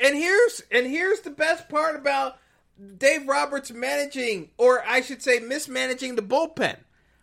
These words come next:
So after the game gets tied, he finally brings in Maeda, who cruises through the inning. Then,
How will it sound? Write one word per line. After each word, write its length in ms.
So 380
after 520
the 140
game 280
gets 220
tied, 380
he 120
finally 500
brings 300
in 80
Maeda, 480
who 100
cruises 440
through 180
the 160
inning. 200
Then, 560